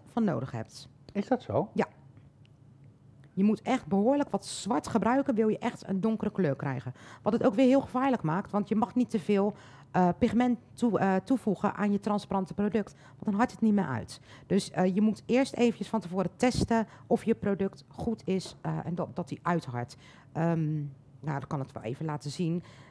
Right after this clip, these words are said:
Speaker 1: Klein beetje herhaling is nooit erg natuurlijk. Ik pak mijn Power Gel Clear er even bij.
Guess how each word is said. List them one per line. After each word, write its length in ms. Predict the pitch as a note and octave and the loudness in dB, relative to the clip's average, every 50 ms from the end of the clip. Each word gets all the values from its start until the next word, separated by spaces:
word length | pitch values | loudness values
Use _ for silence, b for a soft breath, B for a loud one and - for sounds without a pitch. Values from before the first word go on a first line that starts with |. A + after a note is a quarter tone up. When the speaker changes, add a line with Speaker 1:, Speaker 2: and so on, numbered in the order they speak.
| B B B - - - | B B B -20 -18 -6
Speaker 1:
Klein 220 | - F#3 F3+ F3+ | -2 0 0 2
beetje 240 | E3+ F3 E3 - F3 | 0 0 0 0 0
herhaling 420 | E3 E3 D#3+ E3+ E3+ E3 E3 E3+ | 0 2 0 0 0 0 0 0
is 100 | E3 D3+ | 0 0
nooit 240 | - D#3+ D3+ D3+ - | 0 0 -2 -2 -2
erg 240 | - D#3+ D#3+ D#3 - | -2 -4 -4 -2 -4
natuurlijk. 400 | D#3+ D3+ - D#3+ E3+ G3 A#3 - | -4 -2 0 0 2 2 2 0
Ik 140 | A#3+ - - | -2 -2 -2
pak 140 | A#3 - - | -2 0 0
mijn 140 | G3+ - | -2 0
Power 260 | - C4+ C#4 C#4+ C4 - | 0 0 4 4 4 4
Gel 200 | - F#3+ F3 F3+ | 4 2 0 2
Clear 340 | - G3 F#3+ G#3 A#3+ C4+ C4+ | 2 2 2 4 2 0 0
er 60 | C#4+ | 0
even 280 | C#4+ C#4+ C4 - - G#3 | 0 -2 -2 -4 -6 -6
bij. 280 | B3+ C4+ D#4 E4 F4 | -4 -4 -4 -4 -8